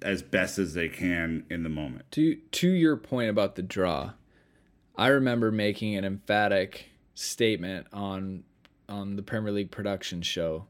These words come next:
Speaker 1: Love an emphatic statement, by
Speaker 2: When
Speaker 1: the way.
Speaker 2: we played United, I said, "There's no chance it's nil-nil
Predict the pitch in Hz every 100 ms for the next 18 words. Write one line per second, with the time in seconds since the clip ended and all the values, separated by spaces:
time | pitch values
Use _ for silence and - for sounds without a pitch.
0 | - 101 107 104 101 90 90 85 82 90
1 | 82 71 67 69 127 123 135 127 139 135
2 | 127 113 113 107 92 87 - _ _ _
3 | - 107 107 110 104 107 107 104 110 110
4 | 107 104 - 95 90 - 87 101 92 82
5 | 85 69 -